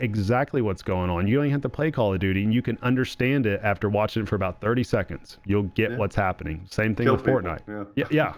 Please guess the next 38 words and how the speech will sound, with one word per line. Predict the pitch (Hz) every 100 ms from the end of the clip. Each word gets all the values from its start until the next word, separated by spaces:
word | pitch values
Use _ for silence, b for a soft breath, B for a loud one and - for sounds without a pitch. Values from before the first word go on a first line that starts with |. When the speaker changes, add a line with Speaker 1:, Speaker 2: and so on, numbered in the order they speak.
| -
Speaker 1:
yeah. |
<laughs> | 208 190 - - - - 170
I |
mean, | 160 196
the | 190
Speaker 2:
Pretty |
Speaker 1:
same | 110 175
thing | 170 180
Speaker 2:
simple. | 175
Speaker 1:
with, | 190 - B B
same | - 185
Speaker 2:
I |
Speaker 1:
thing | 190
with | 233 202
Speaker 2:
mean, | -
and, | -
Speaker 1:
Fortnite, | 87 170
Speaker 2:
and | -
Speaker 1:
you |
Speaker 2:
we | -
Speaker 1:
know? | 139
Speaker 2:
can, | 175 127 117
well, | 127 -
we | 196
can | 156 101
water | 101 92
down | 82 90 82
pinball | - 95 82 87 87 -
to | 82
that | 98 92 - - 90
degree | 101 95 92
and | 90
say, | - 92 85
"Don't | 95 76
let | 85
the | 80
balls | 131 143 -
drain," | 101 92